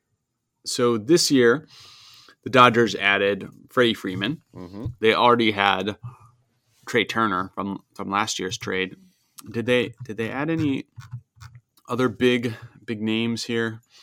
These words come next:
Speaker 1: Um,
Speaker 2: No.
Speaker 1: they re-signed, um, Chris Taylor, and they, they kept Clayton Kershaw, but, um, Freddie Freeman was the really, the big, the big deal for them.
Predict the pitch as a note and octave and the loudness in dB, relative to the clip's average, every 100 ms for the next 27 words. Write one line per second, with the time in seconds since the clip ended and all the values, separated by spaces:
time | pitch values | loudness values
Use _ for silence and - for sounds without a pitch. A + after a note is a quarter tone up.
0 | - _ _ - G2+ G2 G2 G2 G2 F#2+ | -20 _ _ -6 -2 0 0 -2 -4 -8
1 | - _ _ _ _ _ _ - - _ | -14 _ _ _ _ _ _ -20 -20 _
2 | _ A#2 A2+ B2+ D#3 D#3 B2+ A2+ _ _ | _ -2 2 4 4 6 6 2 _ _
3 | - - - G#2+ G2 G2 G2 - - A#2+ | -20 -20 -8 -4 -4 -4 -8 -4 -2 0
4 | - G#2 G#2 G#2 G#2 G2+ - _ - G2+ | 0 0 2 0 0 -2 -4 _ -10 -8
5 | F#2+ G#2+ - - A2+ F2 G2 F#2+ - F2+ | -6 -8 -8 -6 -4 -4 -8 -8 -6 -8
6 | G2 _ - - _ A2 F#2+ _ _ - | -8 _ -20 -20 _ -6 -6 _ _ -14
7 | G#2 G2 G2 C#3 C3 B2+ A2 G#2 G2+ G2 | -10 -8 -2 0 0 0 -2 -2 -4 -4
8 | G2 G2 G2 G2 - F#2+ - G#2 G2+ F#2+ | -4 -4 -6 -10 -12 -12 -4 0 0 -2
9 | F#2+ - - - - _ - F#2+ F#2+ E2 | -8 -12 -20 -20 -20 _ -14 -8 -8 -6
10 | G2 F#2+ - F#2+ F#2+ G2 F#2+ | -4 -4 -6 -6 -4 -4 -6